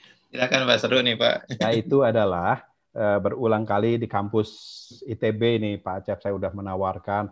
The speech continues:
Speaker 2: cobalah di mana kampus, eh, Jatinangor,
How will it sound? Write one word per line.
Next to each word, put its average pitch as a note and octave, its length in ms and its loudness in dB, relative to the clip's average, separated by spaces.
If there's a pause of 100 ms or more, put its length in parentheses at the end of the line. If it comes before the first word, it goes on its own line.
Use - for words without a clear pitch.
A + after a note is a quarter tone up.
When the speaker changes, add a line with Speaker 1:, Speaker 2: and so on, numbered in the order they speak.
(300)
Speaker 2:
cobalah A#2+ 720 -2
di G2+ 720 -6 (220)
mana G2 400 -10
kampus, F#2+ 640 -6
eh, E2+ 560 -12 (240)
Jatinangor, A2+ 800 0